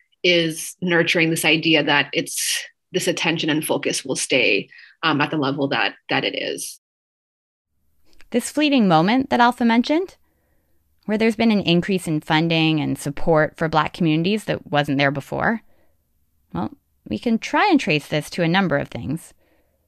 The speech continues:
Speaker 2: Perhaps we can attribute some of it to a kind of shocked response to current events, especially the murder of George Floyd and several other high-profile police-involved murders of Black women and men. But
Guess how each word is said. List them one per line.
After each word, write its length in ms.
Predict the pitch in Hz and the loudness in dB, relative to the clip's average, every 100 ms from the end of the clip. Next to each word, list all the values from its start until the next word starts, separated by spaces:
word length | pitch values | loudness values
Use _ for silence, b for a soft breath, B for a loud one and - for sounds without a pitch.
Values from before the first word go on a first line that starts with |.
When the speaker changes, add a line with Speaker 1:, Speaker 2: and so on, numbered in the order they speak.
| _ _ _ _ _ _ _ - | _ _ _ _ _ _ _ -4
Speaker 2:
Perhaps 400 | 190 151 156 233 | 2 4 4 0
we 80 | |
can 140 | 226 247 | 2 2
attribute 460 | 247 185 170 175 | 2 0 0 -2
some 180 | - 170 | 0 0
of 100 | 180 | 2
it 200 | 202 190 | 2 0
to 160 | - 175 | -2 -4
a 80 | 160 | -4
kind 260 | 180 156 | -2 0
of 140 | 139 - | -2 -4
shocked 420 | - 175 180 - | 0 2 2 -2
response 500 | 160 - 175 139 - | -6 0 0 0 -4
to 100 | - | -8
current 300 | 175 165 156 | -4 -2 0
events, 500 | 147 147 139 - - - _ _ _ _ _ - | 2 0 -2 -10 -16 -20 _ _ _ _ _ -6
especially 520 | 190 - 226 - 202 | -4 0 0 0 0
the 120 | 175 160 | 0 2
murder 280 | 156 147 | 0 0
of 120 | 143 - | -2 -2
George 260 | 151 143 | -4 -6
Floyd 400 | - 165 151 208 | -4 0 2 2
and 220 | 185 160 | 0 -2
several 400 | - 190 185 202 | 0 0 2 4
other 280 | - 208 156 | 4 2 2
high-profile 840 | 170 175 214 196 175 - 143 156 | 2 0 0 -2 -2 -2 -2 -2
police-involved 680 | 175 175 175 - 185 165 156 | -2 -4 -2 -2 -2 0 0
murders 380 | 170 170 135 156 | 0 -2 -2 -4
of 140 | 165 - | -6 -2
Black 260 | 143 147 | -2 0
women 260 | 160 147 147 | -2 -2 0
and 140 | 147 | 0
men. 300 | 160 135 151 - _ _ _ _ _ _ _ _ _ _ _ _ _ | -2 -4 -8 -14 _ _ _ _ _ _ _ _ _ _ _ _ _
But 280 | 233 240 - | -2 0 -2